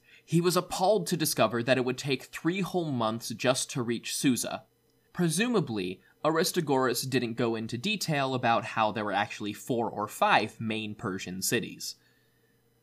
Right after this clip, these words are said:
The Spartans couldn't possibly afford to be away from home for that long without risking rebellions in their own territory. In a questionable story that seems a little too much like foreshadowing,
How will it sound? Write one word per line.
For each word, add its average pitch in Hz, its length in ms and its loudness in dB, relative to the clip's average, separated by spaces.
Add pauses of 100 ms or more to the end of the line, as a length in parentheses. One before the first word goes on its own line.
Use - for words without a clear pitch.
(160)
The 170 80 -2
Spartans 190 500 4
couldn't 165 340 -2
possibly 170 600 2
afford 127 420 2
to 135 100 -2
be 120 160 0
away 110 360 0
from 113 180 -6
home 214 380 0
for 151 160 -4
that 110 240 0
long 104 260 0
without 113 420 -2
risking 117 400 -2
rebellions 113 580 -2
in 104 100 -4
their 101 200 -2
own 92 200 -8
territory. - 800 -2 (460)
In 143 100 -2
a 147 60 2
questionable 202 720 2
story 113 460 0
that 120 220 -2
seems 165 480 -4 (300)
a 135 100 2
little 214 540 -4
too 226 300 -2
much 151 380 0
like 123 200 2
foreshadowing, - 880 -4